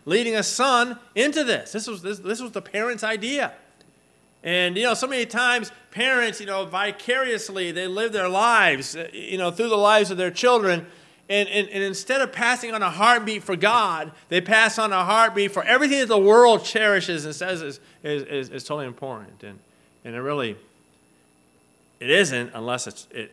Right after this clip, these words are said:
unless it can be said that this truly is, this truly fits with, uh, with this, the, the, the vision that God has given our family.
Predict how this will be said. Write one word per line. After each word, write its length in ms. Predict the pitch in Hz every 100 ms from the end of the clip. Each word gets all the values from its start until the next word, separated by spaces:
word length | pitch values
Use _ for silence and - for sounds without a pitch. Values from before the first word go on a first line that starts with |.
| -
unless 360 | 113 117 123
it 80 | 107
can 180 | 123 123
be 100 | 110
said 440 | - 143 131 104 - _ _
that 300 | 110 107 - _ 123
this 200 | 160 -
truly 540 | - - 185 208 220
is, 560 | 175 147 104 160 - - _ _ _ _
this 160 | 127 139
truly 360 | - 180 180 151
fits 600 | - - 151 - - - _ _ _ _ _
with, 380 | 123 117 113 113
uh, 300 | 107 104 101 - - _ _ _ -
with 200 | 113 107
this, 140 | 104
the, 320 | - 117 104 -
the, 140 | 104
the 160 | 101 98
vision 560 | 104 131 120 123 123 _ -
that 120 | 98
God 200 | 104 107
has 140 | 101
given 200 | 107 110
our 140 | 104 101
family. 480 | - 107 95 90